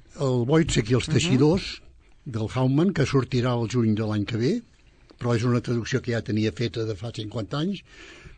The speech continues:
Speaker 1: Aquestes serien les dues, l'altra obra, el Wojciech del, del Georg, Georg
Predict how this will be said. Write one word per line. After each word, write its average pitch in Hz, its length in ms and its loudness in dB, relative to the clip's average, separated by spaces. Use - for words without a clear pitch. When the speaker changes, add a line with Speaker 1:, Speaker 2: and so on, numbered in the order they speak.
Speaker 1:
Aquestes 139 440 0
serien 139 440 2
les 123 200 0
dues, 117 400 -2
l'altra 113 580 -4
obra, 104 320 -2
el 117 460 -4
Wojciech 113 380 -2
del, 113 260 -4
del 117 180 -6
Georg, 135 460 0
Georg 131 340 4